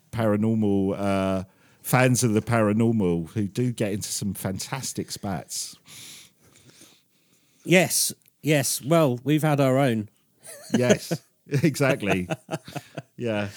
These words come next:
Speaker 1: yeah. Um, yeah, I think we're referring to, well, it, we did it, didn't we, in the episode on the Highgate Cemetery, where you had the two guys who were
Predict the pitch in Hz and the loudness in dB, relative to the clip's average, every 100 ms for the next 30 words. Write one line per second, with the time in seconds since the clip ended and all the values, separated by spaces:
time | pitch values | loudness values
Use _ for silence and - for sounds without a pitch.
0 | - 123 110 107 - _ _ _ _ _ | -12 -8 -6 -6 -12 _ _ _ _ _
1 | _ - 113 107 107 98 101 120 120 110 | _ -8 -2 0 0 -2 -8 -2 0 2
2 | 104 127 160 151 147 135 - 147 139 131 | 2 2 2 6 6 6 6 6 6 4
3 | 127 139 131 127 - 165 175 165 170 165 | 4 4 6 4 2 2 2 0 0 2
4 | 165 185 175 147 165 151 135 135 135 135 | 4 4 2 2 2 4 4 4 4 2
5 | 117 - - 127 117 107 - - - - | 0 -4 0 2 2 0 -6 -16 -20 -20
6 | - _ 110 113 117 104 120 113 110 117 | -20 _ 2 4 4 6 4 4 2 2
7 | - 131 127 - - 85 85 95 92 92 | 0 0 0 -4 -2 0 0 0 0 0
8 | 92 110 110 104 104 95 - 101 - 113 | -2 -4 -4 -2 -2 -4 -4 -4 0 -2
9 | 98 101 104 92 82 - 101 98 104 101 | 0 0 2 0 -2 -2 -2 -2 0 -2